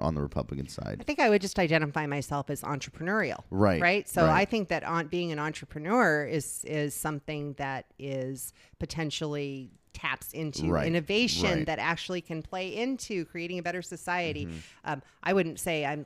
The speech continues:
Speaker 2: like, a huge capitalist. In fact,
Speaker 1: Mm-hmm.
Speaker 2: by
Speaker 1: Right.
Speaker 2: the way, I will not purchase oil stock, right?
Speaker 1: Right.
Speaker 2: I want, my <laughs> husband and I, he's like, "You should buy this."
Speaker 1: Right.
Speaker 2: No, I'm not going to.
Speaker 1: Right.
Speaker 2: I want socially conscious
Speaker 1: Right,
Speaker 2: stocks, things
Speaker 1: right.
Speaker 2: like that. So, uh, but you can still support the idea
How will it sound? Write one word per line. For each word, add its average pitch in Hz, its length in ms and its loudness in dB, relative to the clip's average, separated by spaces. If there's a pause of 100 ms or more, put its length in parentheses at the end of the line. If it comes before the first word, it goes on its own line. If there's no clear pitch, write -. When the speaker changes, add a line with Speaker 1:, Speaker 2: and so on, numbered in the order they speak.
Speaker 2:
like, 143 160 -8
a 127 40 -12
huge 156 360 -4
capitalist. 143 480 -6
In 135 80 -8
fact, 127 220 -4
Speaker 1:
Mm-hmm. - 180 -2
Speaker 2:
by 107 100 6
Speaker 1:
Right. - 60 2
Speaker 2:
the 147 80 -2
way, 156 160 2
I 165 80 2
will 147 140 -2
not 151 240 -6
purchase 160 500 -4
oil 170 260 -2
stock, - 380 -8 (180)
right? 160 220 2
Speaker 1:
Right. - 100 8
Speaker 2:
I 170 120 8
want, 170 180 2
my 190 100 8
<laughs> 196 80 8
husband 226 220 6
and 214 80 10
I, 202 60 10
he's 190 100 4
like, 190 160 0
"You 254 80 0
should - 160 -2
buy 240 200 4
this." 240 300 4
Speaker 1:
Right. 208 140 2
Speaker 2:
No, 190 280 4
I'm 170 140 0
not 175 200 4
going 180 300 2
to. 95 120 0
Speaker 1:
Right. 85 220 4 (280)
Speaker 2:
I 180 100 4
want 175 200 4
socially 180 400 4
conscious 160 720 -2 (180)
Speaker 1:
Right, - 60 -16
Speaker 2:
stocks, 165 460 2
things 196 240 4
Speaker 1:
right. 143 60 -4
Speaker 2:
like 160 220 0
that. 151 380 0
So, 147 460 -2 (320)
uh, 147 140 0
but 185 120 -2
you 240 140 8
can 226 180 4
still 277 300 0
support - 880 2
the 170 160 -4
idea 156 800 -2